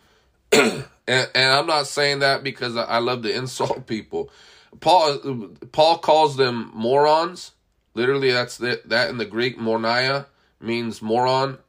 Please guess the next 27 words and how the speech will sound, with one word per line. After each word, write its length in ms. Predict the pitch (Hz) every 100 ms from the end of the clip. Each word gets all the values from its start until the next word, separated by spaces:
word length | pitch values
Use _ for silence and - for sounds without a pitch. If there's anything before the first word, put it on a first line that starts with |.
| -
or 160 | 92
foolish. 720 | 90 - 131 135 131 139 - _ _ _ _ _ _ -
He 220 | 110 113
said 340 | - 135 131
that 280 | 127 120 113
they 200 | 127 139
were, 480 | 135 127 120 110 -
uh, 200 | 113 107
actually 380 | - 143 - 127
worse 340 | 98 131 139 -
than 160 | 113
unbelievers 680 | 120 104 135 120 120 127 143
because, 720 | 113 120 - 113 113 110 110 - _ _ -
uh, 20 | 113
uh, 600 | 113 - 117 110 101 90 67 _ _ _ _
one 280 | - 110 151
of 80 | 135
the 80 | 117
guys 380 | 127 143 131
in 100 | 135
the 80 | 117
church 340 | - 147 151 135
was 140 | 117
having 400 | 131 127 123 113
sex 380 | - 131 131 127
with 140 | 113
his 120 | 107